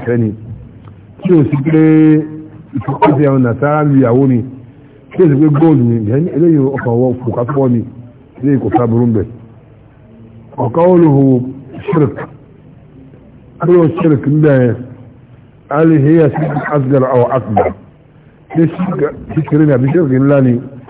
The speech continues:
نقول بحسب ما يريد الإنسان منها. إن اتخذها معلقة متأكدا أن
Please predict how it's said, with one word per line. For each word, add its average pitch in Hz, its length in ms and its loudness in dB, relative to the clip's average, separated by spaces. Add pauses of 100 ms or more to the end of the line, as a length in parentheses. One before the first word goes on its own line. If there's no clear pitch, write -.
(420)
نقول 131 400 0
بحسب 147 500 -2 (260)
ما 147 360 0
يريد 135 360 2
الإنسان 123 800 -2
منها. 101 440 -4 (920)
إن 127 100 0
اتخذها 147 880 2
معلقة 135 640 -2 (680)
متأكدا 143 680 0 (1300)
أن 139 400 2